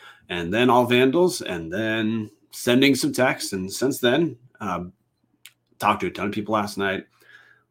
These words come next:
worked, and, uh, was married to my phone in my breaks at work. And there's no, there's very few people who have a different opinion than you right now, Dallas. I guess the, the response I'm gonna give is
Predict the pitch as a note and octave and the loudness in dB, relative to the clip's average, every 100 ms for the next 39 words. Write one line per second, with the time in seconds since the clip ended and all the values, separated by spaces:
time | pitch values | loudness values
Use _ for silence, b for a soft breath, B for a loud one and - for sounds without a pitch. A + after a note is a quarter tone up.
0 | _ - A2 A2+ - - - F#2+ F#2+ F#2 | _ -2 0 0 -4 -12 -6 -4 -4 -4
1 | F#2+ F#2 F#2 F#2 F#2 F#2 _ - F#2 F#2+ | -6 -4 -4 -4 -4 -8 _ -12 -12 -12
2 | - G#2 F#2+ G2+ F#2 E2+ D#2+ G2 D#2+ - | -6 -2 -2 -2 -4 -6 -6 -8 -8 -8
3 | - E2 D#2+ E2+ D#2+ G2+ G2+ - - D#2 | -12 -14 -12 -10 -10 -6 -6 -8 -12 -14
4 | C#2+ _ b b b b b b _ _ | -16 _ b b b b b b _ _
5 | - F2+ F#2 F2+ F2+ - _ _ _ _ | -8 -4 -2 -2 -6 -10 _ _ _ _
6 | _ - B2+ C3 C3 C3+ C3 - C3 C3 | _ 2 6 8 8 6 4 4 6 6
7 | A#2+ E3 D3 C#3 B2 A#2 G#2 F#2 F#2+ F#2 | 6 4 4 2 2 0 -2 -2 -4 -4
8 | F#2 F#2 F2+ F2 F#2 F2+ F2 F2 F2 E2+ | -8 -6 -8 -8 -6 -4 -4 -6 -8 -8
9 | E2 D#2+ E2 D2+ D#2 D2+ - - - _ | -8 -8 -10 -10 -8 -10 -10 -14 -18 _
10 | _ _ _ _ _ _ _ A2+ A2 G2+ | _ _ _ _ _ _ _ -2 0 -2
11 | A2+ G#2+ A2 G2 G2 A#2 G#2 G#2 F#2 F2+ | -4 -2 -2 -2 0 0 0 -4 -4 -6
12 | F#2 F2 - F#2 F2 E2 - | -6 -8 -8 -8 -6 -8 -10